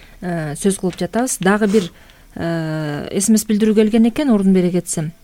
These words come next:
"Эгерде ата эне туура эмес мамиле кылып жатса, келин алардын кемчилигин айтса болобу?" — дейт.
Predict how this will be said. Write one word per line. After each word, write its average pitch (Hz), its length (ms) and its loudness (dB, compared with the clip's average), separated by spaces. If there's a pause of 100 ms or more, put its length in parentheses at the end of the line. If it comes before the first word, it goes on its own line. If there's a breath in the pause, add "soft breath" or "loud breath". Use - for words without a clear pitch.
(100)
"Эгерде 226 360 4
ата 220 220 2
эне 220 140 6
туура 233 260 2
эмес 269 260 0
мамиле 214 280 6
кылып 190 220 0
жатса, 185 300 -2
келин 214 380 4
алардын 196 380 2
кемчилигин 185 480 2
айтса 170 340 -2
болобу?" — 165 720 2
дейт. 151 180 -2